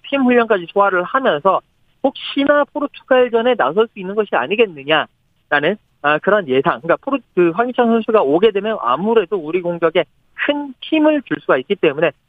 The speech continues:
많은 기자들이 황희찬 선수의 선발 출전 아니면 출전 가능성에 대해서 촉각을 상당히 곤두세우는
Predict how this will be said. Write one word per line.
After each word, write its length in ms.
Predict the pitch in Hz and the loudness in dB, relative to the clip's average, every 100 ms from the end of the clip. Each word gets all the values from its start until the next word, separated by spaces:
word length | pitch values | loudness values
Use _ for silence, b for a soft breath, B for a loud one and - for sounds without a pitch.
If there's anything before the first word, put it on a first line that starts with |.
| - | -4
많은 340 | 120 139 160 - | -2 -2 -4 -8
기자들이 540 | 117 147 135 - 147 _ _ | -2 -2 0 0 -2 _ _
황희찬 500 | - 180 190 - 175 - | -6 -4 -2 0 -2 0
선수의 560 | 185 190 175 - 190 202 _ _ | 0 0 -2 2 2 2 _ _
선발 380 | 240 240 226 208 | -2 -2 0 -2
출전 300 | - 190 143 | -4 -2 0
아니면 280 | 135 170 165 | 2 2 0
출전 500 | - 254 - 262 247 | 0 -4 0 -2 0
가능성에 560 | 208 123 143 - 147 139 | -2 -2 -4 -4 -2 2
대해서 380 | 123 117 190 190 _ _ | 2 2 0 -2 _ _
촉각을 500 | - 240 226 196 143 - | -4 0 0 0 -2 -4
상당히 380 | 196 190 185 202 - | -6 -2 0 0 -2
곤두세우는 920 | 139 165 180 202 185 233 220 160 113 | -2 -2 2 0 2 0 0 -2 -6